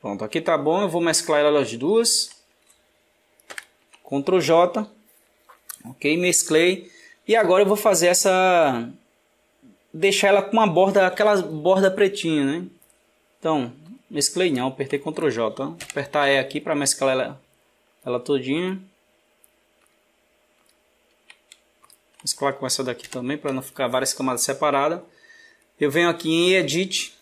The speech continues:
com ela selecionada, vou traçar e vou colocar aqui, deixa eu ver se cinquenta tá bom, né?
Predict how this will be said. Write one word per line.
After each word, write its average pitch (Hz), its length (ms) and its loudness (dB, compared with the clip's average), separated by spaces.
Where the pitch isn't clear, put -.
com 160 160 0
ela 156 100 4
selecionada, 165 880 2
vou 131 500 0
traçar 175 760 2
e 135 40 -6
vou 160 200 0
colocar 165 380 2
aqui, 165 540 -4
deixa - 280 -16
eu 131 80 -8
ver 120 120 -6
se - 200 -4
cinquenta 135 600 -6
tá 160 200 0
bom, 110 260 -4
né? 127 180 -8